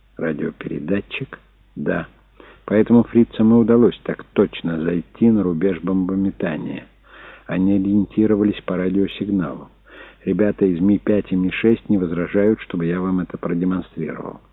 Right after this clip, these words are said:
Честно говоря, они даже обрадовались, а то они боятся, что при такой суматохе кто-нибудь там наследит. Но вы сможете подтвердить, что мы ничего не трогали.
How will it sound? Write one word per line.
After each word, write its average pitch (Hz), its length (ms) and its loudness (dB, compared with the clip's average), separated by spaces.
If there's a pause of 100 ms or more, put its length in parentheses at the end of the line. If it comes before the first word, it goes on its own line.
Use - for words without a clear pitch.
(400)
Честно 120 320 2
говоря, 107 260 4
они 107 180 4
даже 104 280 2
обрадовались, 101 540 -2 (300)
а - 100 -14
то 104 140 -2
они 101 160 4
боятся, 101 480 0
что - 180 -8
при 80 140 -8
такой 90 320 -4
суматохе 92 640 -2
кто-нибудь 87 500 -4 (100)
там 87 240 -4
наследит. 80 800 -6 (560)
Но 101 80 -2
вы 110 140 4
сможете 104 400 -2
подтвердить, 87 680 -2
что - 180 -8
мы 82 120 -2
ничего 87 400 -4
не 82 140 -6
трогали. - 540 -12